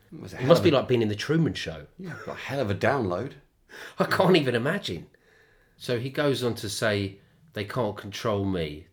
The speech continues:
Speaker 2: They can control Shaq. They can control LeBron James.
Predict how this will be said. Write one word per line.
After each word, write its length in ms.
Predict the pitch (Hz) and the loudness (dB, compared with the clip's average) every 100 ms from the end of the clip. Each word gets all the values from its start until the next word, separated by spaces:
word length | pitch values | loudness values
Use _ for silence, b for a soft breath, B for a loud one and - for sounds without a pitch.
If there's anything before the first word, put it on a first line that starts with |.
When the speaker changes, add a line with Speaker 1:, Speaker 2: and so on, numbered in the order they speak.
| - | -6
Speaker 2:
They 120 | 98 | -4
can 180 | 98 92 | -4 -6
control 440 | 95 85 107 98 | -6 -4 -2 -2
Shaq. 540 | - - 135 131 - - _ | -2 -2 0 0 -2 -16 _
They 140 | - 90 | -14 -12
can 240 | - 95 | -12 -14
control 560 | - 85 - 104 95 87 | -12 -14 -6 -2 -2 -4
LeBron 440 | 82 - 104 95 | -6 -4 -2 -2
James. 640 | 85 135 139 107 113 - | -2 0 0 -2 -6 -10